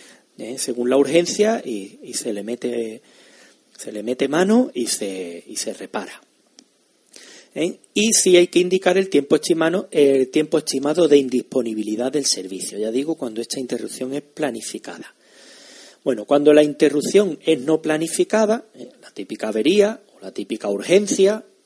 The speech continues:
se cae el servidor, eh, algo no funciona por una actualización de un programa relacionado, por el motivo que sea, pues puede ocurrir eso, ¿eh?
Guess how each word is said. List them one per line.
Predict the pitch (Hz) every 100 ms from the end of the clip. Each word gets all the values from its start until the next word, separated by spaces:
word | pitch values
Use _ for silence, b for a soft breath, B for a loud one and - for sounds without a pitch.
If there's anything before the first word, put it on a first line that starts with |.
| _
se | - -
cae | 98
el | -
servidor, | - 92 101 104 156 170 170 190 B B B B _
eh, | 113 101 95 95 92 92 95
algo | 92 87 92
no |
funciona | - - - - 151 160 160 160
por | 127
una | 117 113
actualización | 107 113 107 - - - 104 98
de | 101 101 101
un | 104 101 107 _
programa | 107 104 113 113 107 107 104
relacionado, | 107 113 110 - 113 143 170 185 -
por | 127 107
el | 98
motivo | 95 98 147 156
que | 165
sea, | 165 208 220 240 - B B B B B -
pues | 107
puede | - 135
ocurrir | 143 120 113 107
eso, | 92 - - -
¿eh? | 135 196